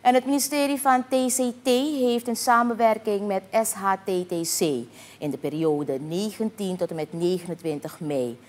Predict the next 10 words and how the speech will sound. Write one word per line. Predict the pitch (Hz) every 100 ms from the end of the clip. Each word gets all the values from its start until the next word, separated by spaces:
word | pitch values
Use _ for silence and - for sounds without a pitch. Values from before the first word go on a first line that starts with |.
| - -
zesenveertig | - 240 233 233 - 208 - -
mensen | 175 160 151 156
in | 147 143
Boven-Suriname | 175 190 196 - 175 160 143 139 156
getraind | 160 - 127 170 226
in | - 185
basis | 160 143 143 135 -
brood | 156 170 151 151
en | - 143
banket. | 139 139 - 160 -